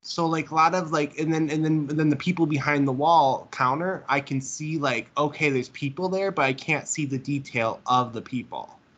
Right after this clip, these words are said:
So, like, to me, like, I can see a lot of big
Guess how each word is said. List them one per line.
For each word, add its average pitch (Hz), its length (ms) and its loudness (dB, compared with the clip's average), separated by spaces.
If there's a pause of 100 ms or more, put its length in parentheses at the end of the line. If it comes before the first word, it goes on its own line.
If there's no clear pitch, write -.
(380)
So, 170 260 2
like, 165 220 2
to 185 160 -2
me, 190 220 2
like, 147 280 2
I 139 120 2
can 139 200 -4
see 147 300 -4
a 123 80 0
lot 123 320 4
of 107 120 -6 (260)
big 127 340 -4